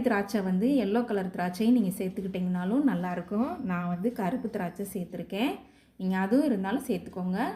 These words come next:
நல்லாயிருக்கும். இப்ப எல்லாம் சேர்ந்து மிக்ஸ் பண்ணி விட்டதுக்கப்புறம், நான் வந்து இதை வந்து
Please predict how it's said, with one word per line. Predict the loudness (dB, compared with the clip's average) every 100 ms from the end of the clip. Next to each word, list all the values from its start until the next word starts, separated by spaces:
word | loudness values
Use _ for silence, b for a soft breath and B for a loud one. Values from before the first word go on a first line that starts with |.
| -6
நல்லாயிருக்கும். | -8 -6 -8 -10 -4 -4 -4
இப்ப | -12 -10
எல்லாம் | -4 -2 -2
சேர்ந்து | -2 -4 0 0 2
மிக்ஸ் | 0 -4 -6
பண்ணி | -2 -2
விட்டதுக்கப்புறம், | -2 -4 -8 -6 -10 -8 -4 0 0 -2 B B B B
நான் | -2 0 2
வந்து | 2 2 4
இதை | 2
வந்து | 2 2